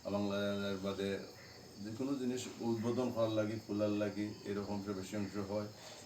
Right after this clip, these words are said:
সেরেমনি। বিশেষ করে, আহ, আর্মস ডে, তারা যে ন্যাশনাল সলিডারিটি যেগুলো আয়, বিশেষ করে একটা ও-,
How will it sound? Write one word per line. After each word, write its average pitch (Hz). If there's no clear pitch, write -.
সেরেমনি। 98
বিশেষ 123
করে, 117
আহ, 104
আর্মস 104
ডে, 104
তারা 98
যে 95
ন্যাশনাল 98
সলিডারিটি 90
যেগুলো 95
আয়, 95
বিশেষ 110
করে 113
একটা 117
ও-, 110